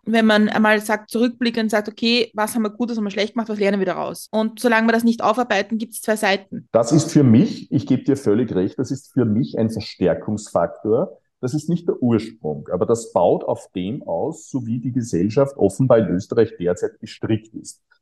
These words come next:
Speaker 2: Was das Entschuldigen der Politik betrifft, ja, das wirst du in Österreich tatsächlich, mir ist kein einziger Fall bekannt, wirst du niemals hören. Ich weiß noch, dass sich die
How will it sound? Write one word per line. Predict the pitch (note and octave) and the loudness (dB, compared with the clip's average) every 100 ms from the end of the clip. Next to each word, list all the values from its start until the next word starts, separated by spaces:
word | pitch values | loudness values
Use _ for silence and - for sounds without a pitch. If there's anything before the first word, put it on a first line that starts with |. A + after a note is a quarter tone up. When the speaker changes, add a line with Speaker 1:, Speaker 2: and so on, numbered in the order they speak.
| _ _ - | _ _ 0
Speaker 2:
Was | A2+ - | 2 4
das | D3+ | 4
Entschuldigen | D3 - F3 A3 D3+ A#2 | 2 2 2 4 2 0
der | A#2+ | -2
Politik | C3+ C3 E3 A#3 - | 0 0 0 -2 0
betrifft, | G2 D#2+ C#2 - | 0 0 -2 -8
ja, | - - - | -6 -4 -4
das | - - | -4 2
wirst | G2+ G#2+ A2+ | 2 4 4
du | |
in | G2 | 4
Österreich | D#2+ E2+ - G#2 F#2+ | 4 2 2 4 4
tatsächlich, | - F2 E2 D#2 - A2+ A2+ | 0 -2 -2 -2 -2 -2 2
mir | |
ist | A2 - | 2 2
kein | G#2+ - | 0 0
einziger | G2 D#3+ - B2+ | -2 -2 -2 -2
Fall | - D#2 A2+ | 0 -2 -2
bekannt, | A2 A2 A2+ - _ _ _ | -2 -2 -2 -8 _ _ _
wirst | A#2 A2+ | 2 2
du | A#2+ | 2
niemals | G#2 A2+ G#2 G2+ | 2 2 2 0
hören. | C#2+ D2 | -4 -4
Ich | D#2+ - | -4 0
weiß | D#2+ E2 | 0 2
noch, | C#3 C#3 | -2 -2
dass | A#2 A#2 | -4 -4
sich | A#2 - | -8 -4
die | A#2+ A2+ - | -2 -2 -4